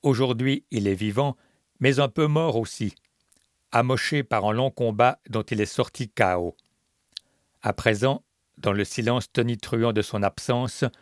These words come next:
il parle d'elle, des dernières années passées à ses côtés, avant la maison de retraite, quand elle se souvenait, et puis après, lorsque tout a commencé à s'effacer.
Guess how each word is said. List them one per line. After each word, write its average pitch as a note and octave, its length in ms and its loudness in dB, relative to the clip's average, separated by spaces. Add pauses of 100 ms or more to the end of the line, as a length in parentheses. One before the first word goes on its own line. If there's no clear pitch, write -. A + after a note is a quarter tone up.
(420)
il C#3 200 -2
parle C#3 320 2
d'elle, F#2+ 420 0 (480)
des A2+ 140 2
dernières D3+ 420 2
années D3 220 2
passées D3 400 0
à A#2 60 2
ses - 160 -2
côtés, G#2+ 500 -2 (500)
avant G#2+ 280 4
la G2+ 100 2
maison G#2 260 0
de G2+ 80 0
retraite, G2 640 -2 (540)
quand C#3+ 240 0
elle C3 100 0
se D3+ 140 -2
souvenait, C#3+ 560 0 (560)
et A#2 100 0
puis B2+ 220 2
après, G#2 420 0 (520)
lorsque A2 420 0
tout C#3+ 160 -2
a G#2+ 80 4
commencé G#2 680 -2
à A2 100 -2
s'effacer. - 680 -4